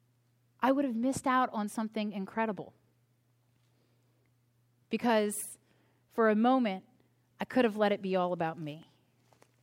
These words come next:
And I can tell you right now that there have been plenty of times where I have let it be all about me and what I wanted.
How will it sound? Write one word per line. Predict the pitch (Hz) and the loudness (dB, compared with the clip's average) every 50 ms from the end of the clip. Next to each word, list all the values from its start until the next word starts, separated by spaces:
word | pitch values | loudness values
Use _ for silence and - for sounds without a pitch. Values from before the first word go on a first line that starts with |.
| _ _ _ _ _ _ _ _ _ _ _ _ _ _ _ _ _ _ _ _ | _ _ _ _ _ _ _ _ _ _ _ _ _ _ _ _ _ _ _ _
And | - 202 202 | 2 4 4
I | 208 | 4
can | - 214 208 | 2 0 -2
tell | - - 262 262 | 2 4 4 6
you | 269 262 262 247 | 6 4 2 4
right | 240 226 233 185 | 4 4 4 2
now | 214 208 202 202 196 | 0 2 2 2 2
that | 190 202 202 202 | 0 0 0 0
there | 220 214 | 2 2
have | 214 214 | 2 0
been | 196 196 190 | 0 -2 -2
plenty | - 240 233 226 226 | -2 -2 0 0 0
of | 226 - | -2 -2
times | - 220 208 196 196 185 190 | -2 -2 -2 -2 -2 -2 0
where | 202 185 | 0 2
I | 185 | 2
have | 196 190 185 190 | 2 2 0 0
let | 196 190 190 | 0 0 0
it | 185 202 | -2 -2
be | 202 196 185 | -4 -2 -2
all | 190 185 185 190 | -2 -2 -2 -2
about | 170 175 175 175 202 | 0 0 -2 0 -2
me | 190 180 180 | -4 -4 -4
and | 180 175 170 | -4 -2 0
what | 175 170 | 0 2
I | 170 170 | 2 0
wanted. | 170 165 165 151 151 147 - | 0 0 -2 -4 -4 -6 -12